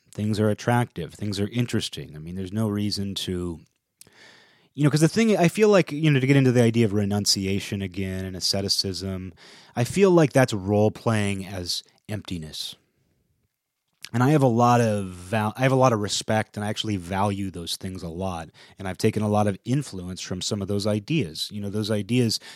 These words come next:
it's not that I've shunned the idea of deprivation, strict discipline,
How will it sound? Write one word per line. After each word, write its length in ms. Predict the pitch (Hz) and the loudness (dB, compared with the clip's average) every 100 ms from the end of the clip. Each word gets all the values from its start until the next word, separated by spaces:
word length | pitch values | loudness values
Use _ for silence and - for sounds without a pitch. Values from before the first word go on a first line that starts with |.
| - | -14
it's 120 | 104 135 | 0 2
not 120 | 117 | 2
that 100 | 110 | 0
I've 140 | 95 | -2
shunned 420 | - - 120 123 | -4 2 2 2
the 160 | 98 101 | -2 -4
idea 480 | 95 92 98 98 92 | -4 -6 -6 -4 -6
of 480 | - 98 92 87 - _ _ _ _ _ - | -8 -8 -8 -10 -16 _ _ _ _ _ -8
deprivation, 1160 | 104 113 - 98 92 110 107 - 95 87 87 76 | 0 0 0 -4 -2 -2 -2 -4 -6 -6 -12 -8
strict 560 | - - - 120 110 95 | -6 -4 0 0 -2 -4
discipline, 760 | 110 - 104 98 85 85 82 | -2 -2 -6 -10 -10 -12 -16